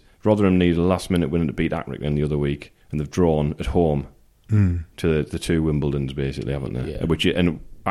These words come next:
Speaker 1: M K Dons have won one, aga-, one away game all season. So,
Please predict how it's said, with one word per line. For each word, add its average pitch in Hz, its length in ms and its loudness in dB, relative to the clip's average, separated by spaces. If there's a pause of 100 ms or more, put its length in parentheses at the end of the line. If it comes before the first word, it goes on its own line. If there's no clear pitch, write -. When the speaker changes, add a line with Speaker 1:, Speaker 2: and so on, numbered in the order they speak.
(220)
Speaker 1:
M 101 140 2
K 95 160 4
Dons 92 240 4
have 82 80 -6
won 87 180 2
one, 95 160 6
aga-, 90 380 2
one 101 160 2
away 98 260 6
game 76 300 2
all 85 220 2
season. 87 460 0 (1600)
So, 82 480 4